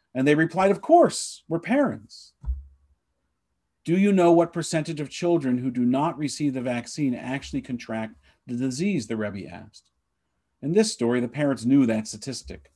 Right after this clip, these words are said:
"Less than three or four percent," they said. The Rebbe responded, "In other words, even for a possibility of four percent, and especially in those countries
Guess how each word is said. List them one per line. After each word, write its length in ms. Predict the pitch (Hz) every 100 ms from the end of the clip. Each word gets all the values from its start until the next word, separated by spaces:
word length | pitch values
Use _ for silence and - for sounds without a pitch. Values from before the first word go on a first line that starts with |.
| _ _ _ _ -
"Less 280 | 151 180 -
than 140 | 170
three 200 | 151 147
or 80 | 147
four 200 | - 131
percent," 400 | 143 - 190 160
they 140 | -
said. 240 | - - - _ _ _ _ _ _ _ _ _ - -
The 100 | 127
Rebbe 300 | 123 151 170
responded, 640 | 143 - 131 123 104 90 _ _ _ _ _
"In 120 | 135 143
other 280 | 208 226
words, 520 | 160 107 92 95 - - _ _ _ _ -
even 340 | 214 240 254
for 160 | 220 208
a 80 | 190
possibility 680 | 180 175 175 165 170 160 139
of 120 | 131
four 300 | - 170 190
percent, 440 | 196 160 151 139
and 120 | 131
especially 640 | 135 - - 240 226 170 147
in 100 | 135
those 240 | 139 135
countries 600 | - 147 - 131 120 -